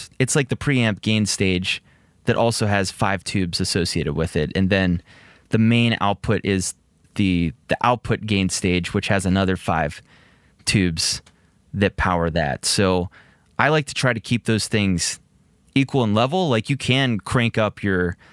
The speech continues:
your pre-gain and get a whole bunch of analog distortion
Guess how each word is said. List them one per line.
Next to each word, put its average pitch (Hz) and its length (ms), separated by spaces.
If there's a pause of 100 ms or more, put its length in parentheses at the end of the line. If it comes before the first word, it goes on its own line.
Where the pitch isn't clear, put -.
(200)
your 117 100
pre-gain 95 880 (380)
and 110 120
get 113 120
a 104 60
whole 113 260
bunch 104 400
of 95 340 (160)
analog 104 520
distortion 98 840